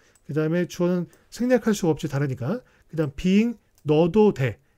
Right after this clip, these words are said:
그러니까 여기 중간에 being이 들어가도 상관없다는 얘기다. 그렇지? 가목적어, 지목적어 구분 얘기했고,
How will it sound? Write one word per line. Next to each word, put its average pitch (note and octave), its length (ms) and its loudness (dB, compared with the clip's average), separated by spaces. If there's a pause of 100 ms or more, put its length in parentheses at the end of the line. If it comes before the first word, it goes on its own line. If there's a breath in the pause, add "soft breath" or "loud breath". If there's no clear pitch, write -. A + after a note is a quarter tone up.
그러니까 D#3+ 120 0
여기 D#3+ 160 2
중간에 F3+ 500 0
being이 E3+ 500 2
들어가도 D3 600 0 (160 soft breath)
상관없다는 F3+ 920 -2
얘기다. B2 400 -4 (180)
그렇지? E3 300 -4 (320 soft breath)
가목적어, D#3 400 -4
지목적어 D#3 440 -4
구분 D3+ 240 -6
얘기했고, C3 460 -2